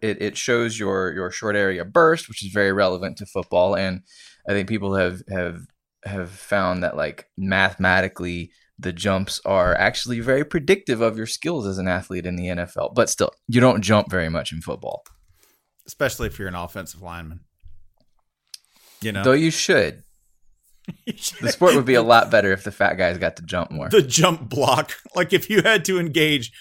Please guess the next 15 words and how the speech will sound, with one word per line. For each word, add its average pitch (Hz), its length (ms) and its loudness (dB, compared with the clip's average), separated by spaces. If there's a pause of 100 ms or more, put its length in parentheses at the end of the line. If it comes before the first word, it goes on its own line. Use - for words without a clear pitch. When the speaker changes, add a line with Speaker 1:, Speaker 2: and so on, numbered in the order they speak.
(200)
Speaker 2:
but - 220 -2
only 135 400 2
in 117 160 0
midair, 107 540 -2 (180)
<laughs> - 180 -14
right? - 320 0 (300)
Like, - 220 -10
you 214 100 -18
couldn't 175 240 0
block 127 320 2
with 131 120 -10
your 110 120 -6
feet 113 280 -6
under 101 240 -8
you. 117 220 -10